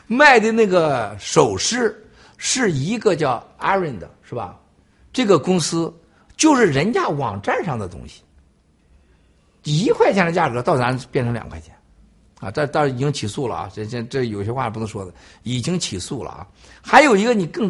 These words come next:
夸张的卖给了，我都不知道啊，有一个银的是吸大麻的是吧？哇塞，这魏兰就跟我，跟我说，“我现在打电话，还被战友给买走了。”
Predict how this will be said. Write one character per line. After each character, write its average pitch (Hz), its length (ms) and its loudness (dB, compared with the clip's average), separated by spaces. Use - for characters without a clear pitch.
夸 185 240 -2
张 165 100 0
的 156 80 0
卖 175 180 2
给 131 120 -2
了， 110 120 -4
我 113 80 0
都 143 80 2
不 170 100 0
知 170 100 0
道 180 160 4
啊， 101 180 -4
有 156 180 2
一 156 160 0
个 160 600 2
银 123 300 0
的 196 300 0
是 196 220 2
吸 220 160 2
大 196 140 4
麻 101 220 -4
的 160 120 0
是 127 80 -2
吧？ 98 240 -8
哇 180 180 -2
塞， 143 140 -4
这 156 100 -4
魏 170 180 4
兰 139 220 2
就 156 60 0
跟 165 80 -8
我， 147 80 0
跟 - 100 -6
我 156 100 6
说 139 140 0
，“我 165 80 4
现 226 140 2
在 202 80 2
打 185 100 2
电 196 160 2
话， - 140 -10
还 247 100 4
被 302 120 2
战 311 140 6
友 277 100 2
给 220 80 2
买 233 180 0
走 214 180 0
了。” 104 240 -10